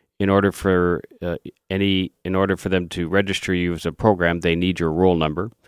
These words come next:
And then you have to be an Enbridge customer, so you need to have an Enbridge gas bill so that they can verify that you are with,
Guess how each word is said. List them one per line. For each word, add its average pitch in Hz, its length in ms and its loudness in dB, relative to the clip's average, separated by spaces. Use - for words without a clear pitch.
And 92 120 2
then 98 160 4
you 98 120 6
have 113 220 2
to 113 80 0
be 110 120 4
an 107 80 4
Enbridge 107 600 0
customer, 78 460 -4
so - 180 -6
you 82 120 -2
need 85 180 -2
to 82 100 -2
have 82 260 -2
an 80 120 -2
Enbridge 82 420 -2
gas 85 300 2
bill 73 300 -2
so - 140 -20
that 78 140 -6
they 78 120 -6
can 76 220 -8
verify 80 560 -2
that 73 300 -8
you 78 120 -4
are 73 180 -4
with, 82 420 -8